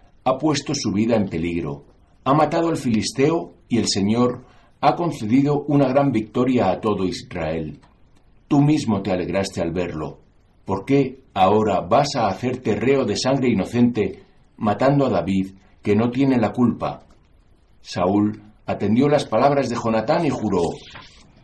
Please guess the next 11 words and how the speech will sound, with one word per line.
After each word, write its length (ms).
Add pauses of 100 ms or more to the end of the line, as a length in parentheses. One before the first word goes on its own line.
(160)
"Por 200
vida 260
del 180
Señor, 640
no 200
morirá". 540 (840)
Llamó 560
enseguida 640
Jonatán 440
a 60
David 420